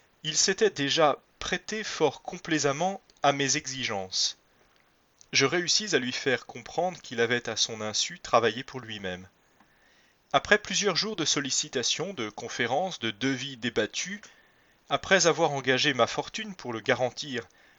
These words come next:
contre les risques d'une entreprise de laquelle sa femme, cervelle étroite, essayait de l'épouvanter, il consentit à bâtir ici quatre fermes de cent arpents chacune et promit d'avancer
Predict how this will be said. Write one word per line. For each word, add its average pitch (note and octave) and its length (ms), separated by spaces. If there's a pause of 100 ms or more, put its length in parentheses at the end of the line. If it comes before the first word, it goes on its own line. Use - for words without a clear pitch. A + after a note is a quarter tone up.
contre C3+ 280
les B2 140
risques C3 320
d'une G#2+ 180
entreprise A2 720
de G#2+ 80
laquelle G#2 460
sa G#2 180
femme, C#3 420 (420)
cervelle G#2 440
étroite, - 520 (460)
essayait C3 480
de G#2 120
l'épouvanter, A2+ 760 (800)
il D#3 160
consentit G3+ 760
à B2+ 100
bâtir C3 480
ici E3+ 440
quatre - 360
fermes D#3 540
de A#2+ 140
cent E3 360
arpents C#3 360
chacune B2 600 (640)
et C#3+ 100
promit G3+ 360
d'avancer C#3+ 640